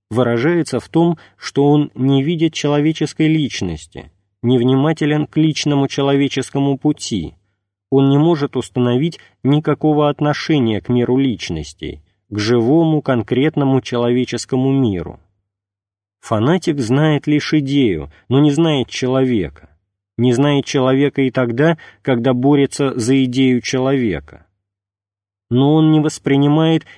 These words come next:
и мира идей иных, чем его собственные, не способен войти в общение идей. Он обыкновенно ничего не понимает и не может понять. Именно эгоцентризм лишает его способности понимания.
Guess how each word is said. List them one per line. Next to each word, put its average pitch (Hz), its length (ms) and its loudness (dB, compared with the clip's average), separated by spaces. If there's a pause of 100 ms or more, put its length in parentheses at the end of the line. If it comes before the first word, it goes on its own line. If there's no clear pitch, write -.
и 135 100 2
мира 147 360 4
идей 143 340 0
иных, 139 500 0
чем 143 180 0
его 147 240 2
собственные, 78 920 -6 (340)
не 120 160 2
способен 139 560 0
войти 117 540 -2 (200)
в 113 120 -2
общение 117 680 0 (140)
идей. 87 400 -8 (800)
Он 135 160 0
обыкновенно 143 800 0
ничего 143 540 0
не 113 140 0
понимает 123 680 -2 (220)
и 131 80 -2
не 139 140 2
может 135 420 0
понять. 113 600 -6 (500)
Именно 147 560 2
эгоцентризм 147 920 -2 (200)
лишает 127 560 0
его 127 280 0
способности 120 800 -4
понимания. 101 840 -4